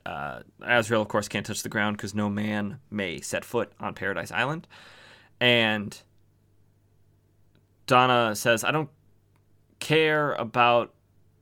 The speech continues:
the temples, Corey, but look around, look around you,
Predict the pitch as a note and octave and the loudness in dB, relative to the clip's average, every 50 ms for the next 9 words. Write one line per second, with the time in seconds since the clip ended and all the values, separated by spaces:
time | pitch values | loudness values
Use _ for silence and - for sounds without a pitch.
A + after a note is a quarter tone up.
0 | _ _ _ _ _ _ _ _ - _ _ _ - A2 A2+ A#2+ A#2 - - D#3 | _ _ _ _ _ _ _ _ -20 _ _ _ -16 -4 -4 -4 -4 -2 0 0
1 | D3+ - - A#2+ G#2 F#2 - - - - _ _ _ _ - - A2 G#2+ G#2+ G#2+ | 0 2 0 -4 -4 -4 -6 -8 -10 -14 _ _ _ _ -8 -4 0 0 2 0
2 | G2 G#2+ G#2+ G#2 - - - - - - - - _ _ - B2 A#2 A2+ C3 C#3+ | 0 -2 -4 -6 -10 -18 -20 -20 -20 -20 -20 -20 _ _ -2 -2 0 2 2 0
3 | C#3 D3 C3+ B2 B2 C3 C3+ B2+ A#2+ A2+ A2 - - _ _ _ _ _ _ _ | 0 0 0 2 4 4 4 4 2 0 -2 -6 -16 _ _ _ _ _ _ _
4 | _ _ _ _ _ _ _ - A#2+ A#2 C3+ A#2+ A2+ D3 E3+ F3+ F3+ D3+ G#2+ G#2 | _ _ _ _ _ _ _ -4 -2 0 0 2 4 6 6 6 4 0 -2 -6
5 | A#2 - E2+ F2 G#2+ | -8 -8 -8 -10 -12